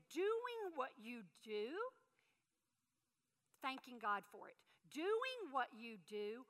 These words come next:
worshiping as you do it. It's gratitude, it's honor. It's really about how you're doing what you're doing. Yes, changing diapers can be worship. Changing diapers. God,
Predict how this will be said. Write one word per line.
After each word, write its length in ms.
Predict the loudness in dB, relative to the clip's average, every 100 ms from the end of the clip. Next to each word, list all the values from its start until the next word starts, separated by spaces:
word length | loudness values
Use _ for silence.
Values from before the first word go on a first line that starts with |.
| _ 0
worshiping 640 | 6 6 4 -6 -6 -6 -4 2
as 240 | 4 4 -2
you 160 | -10 -10 -6
do 160 | -6
it. 80 | -6 -14 -10
It's 160 | -8 -6 -10
gratitude, 800 | 0 4 6 4 2 -4 -4 -2 -4
it's 160 | -4 -8 _ 6
honor. 480 | 8 8 6 -2 -8 -8 -6
It's 160 | -6
really 240 | -2 0 0
about 320 | 4 4 2 -8 -12 -8 -4
how 400 | 4 6 6 2
you're 240 | -4 -6
doing 480 | -4 -6 -6 -6 -8 2
what 160 | 2 2
you're 220 | -6 -8 -6
doing. 320 | -6 -6 -10 -16 -14
Yes, 320 | 2 4 4 -4 -16 -16 -6
changing 560 | -2 0 0 -2 -6 -6 _
diapers 560 | -4 -2 -4 -8 -12 -12
can 160 | -8 -6
be 160 | -6 -6
worship. 320 | -8 -8 -14 _ _ _ _ _ _ -10
Changing 560 | 4 6 6 2 4 8
diapers. 320 | 8 6 -6 6
God, 240 | 8